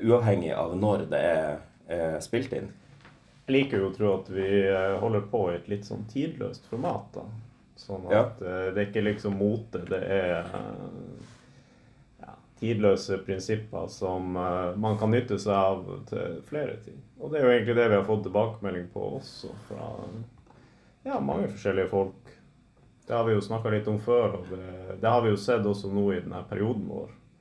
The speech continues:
Speaker 2: At, eh, ja, det har vært veldig mange hyggelige tilbakemeldinger. Så det er jo veldig, veldig motiverende for oss å fortsette arbeidet.
Speaker 1: Jeg har lyst å lese deg en melding som jeg fikk, eh, for ikke så lenge siden.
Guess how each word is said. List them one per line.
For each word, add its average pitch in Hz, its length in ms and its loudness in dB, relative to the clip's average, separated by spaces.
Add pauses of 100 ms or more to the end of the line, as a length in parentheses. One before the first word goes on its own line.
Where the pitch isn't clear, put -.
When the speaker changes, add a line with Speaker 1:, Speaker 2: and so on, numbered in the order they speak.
(800)
Speaker 2:
At, - 400 -10
eh, 85 1000 -8
ja, 226 140 -6
det 156 120 -6
har 107 80 -4
vært 101 100 -2
veldig 147 240 2
mange 92 240 -6
hyggelige 95 380 -10
tilbakemeldinger. 95 640 -10
Så - 140 -14
det 123 80 -2
er 107 60 -4
jo 101 60 -6
veldig, 113 320 -2 (400)
veldig 110 220 2
motiverende 101 600 0 (400)
for 95 120 -8
oss - 220 -12 (800)
å 101 80 -8
fortsette - 400 -4
arbeidet. - 280 -8 (1080)
Speaker 1:
Jeg 131 120 0
har 151 160 8
lyst 147 300 0 (100)
å 107 100 4 (300)
lese 107 240 4
deg 87 140 2
en 92 80 -4
melding 87 340 0
som 85 180 -8
jeg - 100 -8
fikk, - 400 -10
eh, 80 240 -2
for - 160 -6
ikke 127 280 -8
så 127 240 2
lenge 90 240 0
siden. - 280 -2